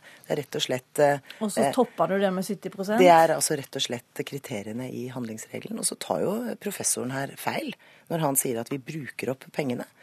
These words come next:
Speaker 1: Vi bruker ikke opp pengene. Vi, eh, f-, forvalter, eh, oljefondet vårt godt. Eh, vi bruker av avkastningen, eh, av fondet. Det er slik det skal være.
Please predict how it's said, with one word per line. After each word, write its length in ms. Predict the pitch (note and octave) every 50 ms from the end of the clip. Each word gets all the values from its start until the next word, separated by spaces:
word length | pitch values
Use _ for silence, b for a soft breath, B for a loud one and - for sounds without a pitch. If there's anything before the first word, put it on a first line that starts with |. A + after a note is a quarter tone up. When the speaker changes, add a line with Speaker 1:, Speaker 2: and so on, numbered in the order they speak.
| b b b b b b b -
Speaker 1:
Vi 80 | - A3
bruker 260 | A3 C4+ C4+ - -
ikke 160 | F3 - G3
opp 120 | F#3 - - F3+
pengene. 300 | D#3+ C3+ C3 C#3 D3 D3+ D3 E3+
Vi, 220 | - F3 F3 F3
eh, 160 | F3 F3 E3+ -
f-, 400 | - - - - E3 E3+ D#3+ D#3 -
forvalter, 560 | - E3+ D#3 A#2+ A2+ - - - F3 F3+ F3
eh, 180 | F3+ F3+ F3 F3 -
oljefondet 400 | D#3 C3+ C3 - - C3+ C3+ C3+
vårt 240 | D3 D#3+ - - D3+
godt. 360 | - - - _ - - - b b b b b b b b b
Eh, 80 | -
vi 100 | F3 F#3
bruker 400 | F3+ F3+ E3 C3+ - - - D3+
av 240 | D#3 D#3+ D#3+ D#3 - - - -
avkastningen, 1120 | B2+ A2+ G#2+ G#2+ G#2 - B2 _ - - - - - - - - - E3 G3+ B3+ C#4+ C4+ - -
eh, 360 | G3+ F#3+ F#3+ F#3 F#3 F#3 F#3 -
av 320 | - C#3+ D3+ D3+ D#3 D#3 D#3+ E3 D#3+ D#3
fondet. 400 | - - C#3+ C#3+ D3+ - - -
Det 160 | F#3+ F#3 F3+
er 160 | E3 D#3 D#3
slik 300 | - - D3 C3 - -
det 100 | - D3 C#3+
skal 300 | - - B2+ A#2+ B2 B2+
være. 280 | B2+ B2+ B2+ B2+ -